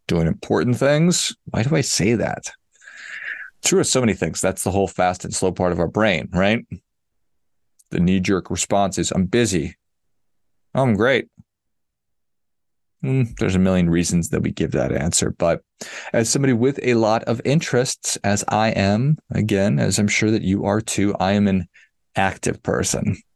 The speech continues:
How about that for a reframe? I mean, there is this never-ending list of stuff for you and I to do, um, that I try to, uh, successfully, I try to be mindful. I try to be thoughtful of how I'm allocating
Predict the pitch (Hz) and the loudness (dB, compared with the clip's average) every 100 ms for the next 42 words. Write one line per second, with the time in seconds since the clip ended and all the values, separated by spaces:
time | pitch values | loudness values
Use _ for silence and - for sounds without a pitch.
0 | _ _ _ - 92 90 82 - - 90 | _ _ _ -6 0 0 0 -2 0 -2
1 | 87 85 82 - - - 92 _ - - | 0 0 -2 -2 -4 -4 -8 _ -16 -16
2 | - - - 85 85 90 92 85 87 92 | -20 -6 -2 2 2 2 2 0 -2 0
3 | 98 101 95 95 92 90 87 95 - - | 2 2 0 2 2 2 2 0 -2 -2
4 | 87 85 - - 95 92 - 98 98 90 | 0 0 -4 -4 -2 -4 -4 -2 2 2
5 | 95 95 90 - - 95 - - 90 117 | 0 0 0 0 0 -2 -2 -4 0 2
6 | 127 110 127 175 - _ _ _ _ _ | 2 4 2 0 -4 _ _ _ _ _
7 | _ _ _ _ _ _ _ _ _ 87 | _ _ _ _ _ _ _ _ _ -2
8 | 82 82 82 80 - _ 101 90 85 - | 0 2 0 -2 -6 _ -2 0 -2 0
9 | 98 92 90 87 - _ _ _ _ _ | 0 2 2 0 -4 _ _ _ _ _
10 | - - - - 127 - - 147 135 - | -20 -10 -8 -4 -4 -4 -4 -2 0 0
11 | 135 - 110 92 90 87 - 110 104 92 | 0 0 0 2 2 -2 0 0 2 2
12 | 95 87 90 98 90 85 87 98 95 92 | 2 4 4 2 0 -4 -2 2 2 0
13 | - 110 - 101 90 - 95 95 92 - | 0 0 0 0 -2 0 0 2 2 2
14 | 90 95 107 - 110 120 127 135 | 2 2 0 0 2 2 2 -2